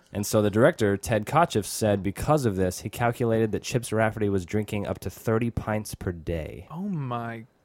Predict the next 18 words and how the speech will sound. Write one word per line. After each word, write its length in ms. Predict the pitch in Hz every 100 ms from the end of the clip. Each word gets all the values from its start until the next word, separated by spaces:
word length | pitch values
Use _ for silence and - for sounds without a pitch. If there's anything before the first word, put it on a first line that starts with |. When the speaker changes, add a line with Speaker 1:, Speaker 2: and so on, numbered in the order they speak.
| _
Speaker 2:
goodness. 400 | - 240 233 139
Speaker 1:
Which 120 | 131 120
sounds 440 | - 170 170 131
really 520 | 123 139 175 185 151
high 280 | 113 110 113
to 140 | -
me 260 | 143 139 143
because 300 | 131 113 107
he 80 | 110
has 180 | 113 101
a 20 |
few 260 | - 123 113
scenes 320 | 113 110 98
where 100 | 98
he, 160 | 101 -
he 180 | 123 113
slams, 560 | - 110 104 107 95
like, 380 | 92 85 - -